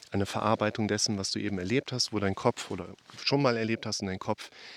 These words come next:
das Ganze in gefährlich einfach nochmal durchspielt. Meine Umgangsform damit war,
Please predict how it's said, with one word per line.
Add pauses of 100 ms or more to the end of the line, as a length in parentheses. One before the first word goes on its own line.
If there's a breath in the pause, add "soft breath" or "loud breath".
(140 loud breath)
das
Ganze
in
gefährlich
einfach
nochmal
durchspielt. (600 loud breath)
Meine
Umgangsform
damit
war,